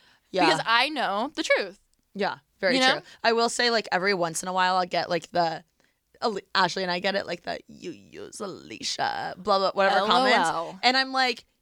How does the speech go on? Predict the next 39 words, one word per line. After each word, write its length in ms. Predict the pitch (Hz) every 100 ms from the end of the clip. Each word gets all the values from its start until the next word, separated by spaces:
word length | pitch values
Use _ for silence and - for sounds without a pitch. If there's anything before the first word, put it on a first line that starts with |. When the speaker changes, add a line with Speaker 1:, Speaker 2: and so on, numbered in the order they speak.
| _
Speaker 1:
"You 380 | 180 160 170 175
do 160 | 302
not 320 | 233 156 147 -
understand." 680 | 170 175 - 170 156 160
Like, 180 | - 294
it 100 | 294
doesn't 160 | 262 269
Speaker 2:
You're 120 | 370
Speaker 1:
even 60 | 320
Speaker 2:
like, 0 |
"You 40 | 339
Speaker 1:
bother 60 | 370
Speaker 2:
don't 80 | 508
Speaker 1:
me. 60 | 494
Speaker 2:
even 60 | 508
know 40 | 539 539 587 554 508 480
her." 60 | 453
Speaker 1:
Yeah, 120 | 269 622
Speaker 2:
<laughs> 100 | -
Speaker 1:
I, 180 | 269 285 277 262 - -
I, 40 |
it 100 | 247
doesn't 260 | 233 233 262
bother 300 | 190 165 190
me, 260 | 196 214 -
genuinely, 560 | 180 190 170 165 180 202
because 280 | 208 214 190
I'm 120 | 185
like, 320 | 170 165 - -
"Bro, 360 | - 113 101 -
you 180 | 175 175
don't, 220 | 165 -
the 80 | 185
girls 220 | 175 170
I 80 | 147
get, 160 | 147
I 60 | 147
get 200 | - 95
it. 160 | 113